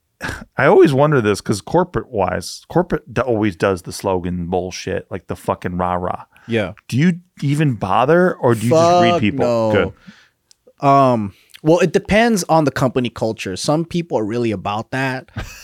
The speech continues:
Speaker 2: Like, bro, like, I don't know. I think people just have to ask my employees on how they like it.
Speaker 1: Yeah.
Speaker 2: But, um, I
Speaker 1: But
Speaker 2: just
Speaker 1: how do you approach it?
Speaker 2: uh, of the
Speaker 1: The rah-rah corporate, m-, like,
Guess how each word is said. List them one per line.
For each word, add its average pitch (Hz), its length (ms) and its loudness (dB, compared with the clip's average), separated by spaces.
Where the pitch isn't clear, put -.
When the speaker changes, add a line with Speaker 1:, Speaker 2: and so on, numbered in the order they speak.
Speaker 2:
Like, 113 420 -2
bro, 117 260 -2
like, 104 240 -4
I 156 100 0
don't 117 160 0
know. 98 240 -4
I 135 80 -4
think 180 300 -2
people 156 220 0
just 117 180 -4
have 104 180 -8
to - 140 -8
ask 104 240 -6
my 95 120 -6
employees 98 680 -6
on 101 200 -4
how 110 220 -4
they 101 120 -4
like 107 300 -4
it. 151 260 -4
Speaker 1:
Yeah. 95 220 0
Speaker 2:
But, 120 320 0
um, 104 400 -2
I 127 120 -2
Speaker 1:
But 131 60 2
Speaker 2:
just - 120 4
Speaker 1:
how 151 100 4
do 139 80 2
you 135 200 4
approach - 340 -4
it? - 80 -18
Speaker 2:
uh, 123 200 0
of 110 480 -4
the 98 800 -2
Speaker 1:
The 123 100 2
rah-rah 107 580 4
corporate, 98 760 0
m-, 101 220 -6
like, 101 340 -2